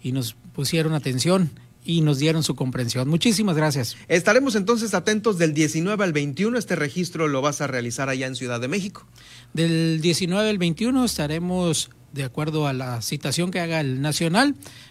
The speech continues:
Speaker 1: estaremos presentando nuestra solicitud de registro como candidato a gobernador de Baja California Sur y en su momento, si así siguen las,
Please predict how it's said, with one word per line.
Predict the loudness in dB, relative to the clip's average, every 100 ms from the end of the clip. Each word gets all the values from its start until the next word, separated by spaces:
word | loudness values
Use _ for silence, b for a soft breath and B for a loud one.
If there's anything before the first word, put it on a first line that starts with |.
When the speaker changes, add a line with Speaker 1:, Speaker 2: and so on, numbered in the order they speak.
| B
Speaker 1:
estaremos | -6 -4 -2 -4
presentando | -4 -4 -4 -4 -4 -2 -2
nuestra | 0 0 -2
solicitud | -4 -4 -6 -6 -6
de | -6
registro | -6 -6 -6 -6 -6
como | -6 -6
candidato | -6 -6 -6 -6 -4
a |
gobernador | -4 -4 -4 -6 -6 -6
de |
Baja | -6 -6
California | -6 -8 -8 -6 -4
Sur | -4 -4 -10 B B B
y | -6 -2
en | -2
su | 0
momento, | 0 2 2 2 -2
si | -4 -4 -4 -4
así | -4 -4 -2 2 2 0 B B B B
siguen | -2 2 2 2
las, | 0 -2 -6